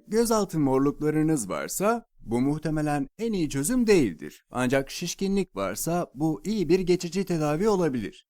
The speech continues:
Ama size söyleyeceğim şey şu. Eğer gözleriniz şişiyorsa bu çok fazla karbonhidrat tüketiyorsunuz demektir. Bu,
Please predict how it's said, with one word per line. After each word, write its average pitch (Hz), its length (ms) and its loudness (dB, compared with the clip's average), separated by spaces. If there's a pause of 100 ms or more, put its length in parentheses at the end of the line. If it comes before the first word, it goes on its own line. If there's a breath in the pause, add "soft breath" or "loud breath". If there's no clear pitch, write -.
Ama 180 520 2
size 214 380 -2
söyleyeceğim 107 600 -2
şey 254 240 -4
şu. - 400 2 (160)
Eğer 208 260 2
gözleriniz 156 640 0
şişiyorsa 143 1000 0 (160)
bu 180 120 -4
çok 247 240 -2
fazla 165 340 0
karbonhidrat 160 840 -2
tüketiyorsunuz 156 800 0
demektir. 101 580 -4 (160)
Bu, 202 360 0